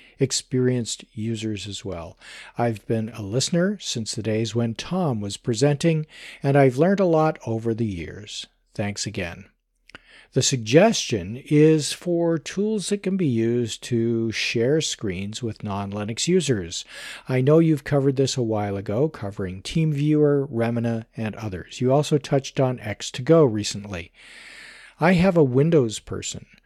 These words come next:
who uses Skype to share screens. Not using Skype, I didn't know that it was possible.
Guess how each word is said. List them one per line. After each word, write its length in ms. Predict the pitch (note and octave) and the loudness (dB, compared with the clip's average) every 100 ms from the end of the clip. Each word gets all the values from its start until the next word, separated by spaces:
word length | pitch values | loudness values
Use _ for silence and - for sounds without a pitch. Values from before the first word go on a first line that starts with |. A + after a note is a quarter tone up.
| _ | _
who 140 | - C3 | -4 -2
uses 420 | B2 C3 B2 A2+ | 0 0 -2 -4
Skype 520 | - - D3 C3 - | -4 0 2 2 -2
to 120 | - A#2 | -10 -6
share 320 | - A#2 A2+ | -2 -2 -2
screens. 640 | - B2 C3+ F3 F3+ - - _ - _ _ _ - | -4 -4 -2 -2 -4 -6 -14 _ -20 _ _ _ 0
Not 300 | D3 F#3 C3 | 2 2 0
using 340 | B2 A2 G#2 | -2 -2 -6
Skype, 480 | - - A#2 B2+ - - | -6 -4 -2 -2 -4 -4
I 160 | C3 | -4
didn't 520 | A#2+ C3 B2+ C#3+ D#3+ - _ | -2 0 0 0 -6 -10 _
know 520 | B2+ A#2+ G#2+ F2 F#2 A2+ | -2 0 0 -4 -6 -4
that 180 | A#2+ | -2
it 100 | A#2 | -2
was 160 | D#3+ C3+ | -4 -6
possible. 720 | - F#3+ F#3 - A#2+ A#2 - | -6 -8 -8 -10 -12 -14 -16